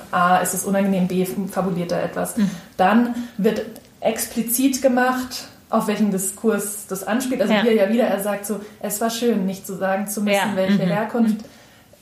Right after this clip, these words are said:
Speaker 1: ich habe“,
Speaker 2: Mhm.
Speaker 1: weil was man eigentlich schon kapiert hat davor,
Speaker 2: Mhm.
Speaker 1: okay, aber das ist dann ein kurzer, sozusagen, was du
Speaker 2: Mhm.
Speaker 1: essayistisch genannt wirst.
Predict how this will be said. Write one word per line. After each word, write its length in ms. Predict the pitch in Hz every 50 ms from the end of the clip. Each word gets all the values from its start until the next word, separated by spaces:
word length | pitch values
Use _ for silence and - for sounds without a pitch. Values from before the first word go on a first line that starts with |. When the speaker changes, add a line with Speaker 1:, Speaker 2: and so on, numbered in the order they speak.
| - - -
Speaker 1:
ich 180 | - 220 - 214
habe“, 220 | 220 233 226 220
Speaker 2:
Mhm. 60 | 202
Speaker 1:
weil 220 | 196 190 196 - 202
was 160 | 214 214 -
man 100 | 202 190
eigentlich 260 | - 208 214 220 220
schon 140 | 208 196 180
kapiert 340 | 190 - 202 - 320 320 -
hat 140 | 277 -
davor, 300 | - 233 233 240 262 208 202
Speaker 2:
Mhm. 80 | 202
Speaker 1:
okay, 140 | 202 247 269
aber 80 | - -
das 140 | 208 - 240
ist 120 | - -
dann 240 | 214 196 202 185 175
ein 120 | 196 185 -
kurzer, 520 | - 233 240 233 233 - 226 214 202 190
sozusagen, 480 | 196 190 190 - 202 180 190 185 180 180
was 100 | 185 185
du 60 | 202 202
Speaker 2:
Mhm. 100 | 196 190
Speaker 1:
essayistisch 560 | 185 180 185 190 214 220 220 - 262 233 -
genannt 240 | 240 226 226 226 220
wirst. 200 | 226 226 226